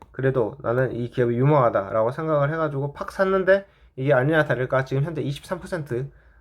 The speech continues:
어, 하락을 해 있는 상태인데 그때 매수했을 때보다. 근데 여기는 오십일 점 오구 배니까 일단 동종 업체를 좀 봐가지고 거기 퍼가 어떻게 됐는지, 어, 파악한 다음에, 아, 동종 업체가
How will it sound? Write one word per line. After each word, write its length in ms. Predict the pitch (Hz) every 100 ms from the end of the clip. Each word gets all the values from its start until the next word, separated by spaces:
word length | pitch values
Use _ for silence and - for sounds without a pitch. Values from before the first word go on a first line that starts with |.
| -
어, 280 | - 113 117
하락을 500 | 143 185 170 147 143
해 80 | 175
있는 200 | 139 135
상태인데 440 | 165 160 160 123
그때 240 | - 135 117
매수했을 480 | 117 143 139 139
때보다. 340 | 120 104 110 135 - _ _ _ _ - -
근데 360 | 180 185 143
여기는 280 | 139 156 156
오십일 540 | 135 147 - 165 131 131
점 320 | 147 123 - -
오구 280 | 160 175
배니까 640 | 143 127 120 - 127 107 - _ - - - -
일단 400 | 135 151 143 131
동종 340 | 185 196 185
업체를 640 | 135 - 156 147 147 135
좀 180 | 156 147
봐가지고 800 | 131 139 143 131 123 131 104 104
거기 580 | 131 127 131 127 123 113 -
퍼가 260 | 196 185
어떻게 300 | 127 131 156
됐는지, 560 | 143 131 117 120 147 -
어, 340 | - 123 123 - - - -
파악한 340 | - 196 180
다음에, 460 | 151 131 127 147 160 - _ _ -
아, 200 | 117 113
동종 340 | 139 143 147
업체가 580 | 123 - 123 117 143 156